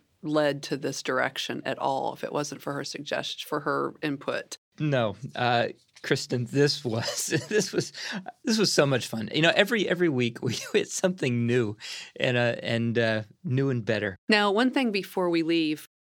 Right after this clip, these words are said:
Speaker 1: sometimes cattails can grow amongst other plants and can
Speaker 2: Mm-hmm.
Speaker 1: be confused. One can be confused for the other. And that happens all the time, of course. But in
Speaker 2: Yes.
Speaker 1: this case, I wanna mention that there is an iris called yellow flag that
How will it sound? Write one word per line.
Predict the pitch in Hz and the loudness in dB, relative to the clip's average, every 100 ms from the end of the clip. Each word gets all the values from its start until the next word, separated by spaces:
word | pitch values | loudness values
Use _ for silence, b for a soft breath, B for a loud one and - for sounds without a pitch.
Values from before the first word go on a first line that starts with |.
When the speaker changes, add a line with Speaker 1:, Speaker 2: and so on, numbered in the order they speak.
| - | -6
Speaker 1:
sometimes | 214 254 - 190 165 156 - | -4 -2 2 2 2 -2 -4
cattails | - - - 160 151 143 | -4 -6 -4 -4 -4 -6
can | - 160 | -10 -10
grow | 151 147 151 151 | -8 -2 0 0
amongst | 151 147 147 - | 0 -2 -4 -4
other | 156 156 | -4 -4
plants | - - 156 156 151 - - | -6 -4 -4 -4 -8 -12 -8
and | 160 143 | -2 0
can | 120 | 0
Speaker 2:
Mm-hmm. | 127 | 0
Speaker 1:
be | 156 | -2
confused. | - 147 - 170 165 151 151 147 - | -2 -8 -6 -2 0 0 -4 -6 -4
One | 170 170 | 0 0
can | 165 160 | 0 -2
be | 147 | -2
confused | 147 147 160 151 | -4 -2 -2 -2
for | - | -6
the | 147 143 | -6 -4
other. | 151 151 143 139 _ - | -4 -2 -2 -4 _ 0
And | 170 165 170 | 2 2 4
that | 226 | 2
happens | 180 170 156 143 | 2 0 0 0
all | 143 139 | 0 0
the | |
time, | 139 151 147 | -2 -2 -2
of | 143 - | -4 -4
course. | - 143 139 - - | 0 2 0 -2 0
But | 160 | 0
in | 160 | 0
Speaker 2:
Yes. | 185 | 2
Speaker 1:
this | 294 - | 0 0
case, | - - 143 135 139 - - _ _ | -6 -2 -2 0 -4 -6 -8 _ _
I | 160 160 | -6 0
wanna | 175 226 | 0 0
mention | 202 156 151 - 156 147 | 0 -2 -2 -2 -2 -2
that | 147 143 - | -2 -4 0
there | 165 180 180 170 | 0 2 0 0
is | 160 156 147 - 160 | 0 0 -4 -6 -4
an | 143 143 - - | -4 -4 -6 -2
iris | 185 233 170 147 - | 2 4 2 -2 -6
called | - - 151 147 147 | -8 -4 -2 -2 -2
yellow | 160 147 151 | -2 0 -2
flag | - 156 151 143 143 147 | -4 -4 -2 -2 -6 -6
that | - - | -4 -4